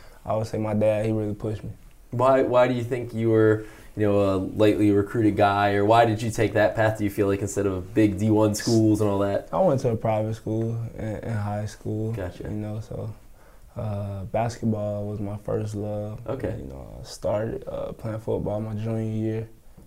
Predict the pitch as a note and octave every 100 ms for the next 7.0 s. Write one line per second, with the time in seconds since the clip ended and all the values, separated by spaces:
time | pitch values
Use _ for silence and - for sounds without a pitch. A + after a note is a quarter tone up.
0 | - - A2 G2+ G2+ G#2+ - G#2 G#2+ A2
1 | A2 G#2+ A#2 - - - - G#2+ G#2+ A2
2 | - - G#2+ G#2+ G2+ G2 G#2 A2 G#2+ G#2
3 | G2+ G#2 G#2 B2 B2+ A2+ - - - -
4 | - A#2 - - - - - - - G#2+
5 | A2 A2 A2 A2 - - - - - -
6 | G#2+ A#2 A2 A2 A2+ G#2 G#2 E2+ A#2